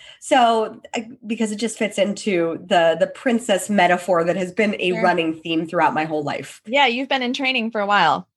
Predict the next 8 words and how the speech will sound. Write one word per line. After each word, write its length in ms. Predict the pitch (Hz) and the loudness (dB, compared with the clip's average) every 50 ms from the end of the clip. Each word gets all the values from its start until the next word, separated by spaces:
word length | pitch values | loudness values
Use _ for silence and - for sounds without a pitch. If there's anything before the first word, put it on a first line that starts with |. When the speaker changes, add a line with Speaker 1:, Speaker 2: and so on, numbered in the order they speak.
| _ _ _ _ - | _ _ _ _ -4
Speaker 2:
<laughs> 60 | 233 - - - - - - _ _ _ _ _ _ | -4 -4 -4 -6 -20 -20 -20 _ _ _ _ _ _
Speaker 1:
So 220 | - - 247 220 | -2 0 0 2
long. 340 | 196 151 127 127 - - - _ | 2 2 0 -2 -4 -10 -8 _
<laughs> 280 | - 381 - - 453 - | -4 -4 -2 0 0 0
So 440 | - - - 247 - 554 - - 320 | 0 -2 0 2 2 2 2 4 4
long. 460 | 269 226 196 190 175 202 214 - - _ _ _ _ - 320 415 440 466 453 415 349 320 330 | 4 4 4 2 0 -2 -4 -6 -12 _ _ _ _ -16 -16 -14 -12 -12 -10 -10 -10 -8 -4
Speaker 2:
Well, 140 | 320 339 320 | -2 -2 0
one 140 | - 370 | 2 0